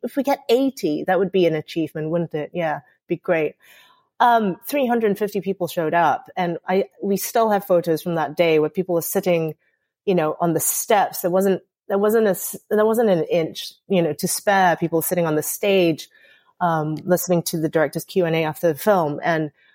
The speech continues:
I think for us, that overwhelming response from the Singapore creative community was really something that we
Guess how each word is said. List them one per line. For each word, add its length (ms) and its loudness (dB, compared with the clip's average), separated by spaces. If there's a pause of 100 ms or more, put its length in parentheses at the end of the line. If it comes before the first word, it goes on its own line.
(300)
I 60 -8
think 200 0
for 100 2
us, 160 2
that 160 0
overwhelming 580 2
response 640 -2
from 180 0
the 180 4
Singapore 520 0
creative 640 0
community 760 0
was 240 0
really 520 2
something 400 -4
that 220 -2
we 380 0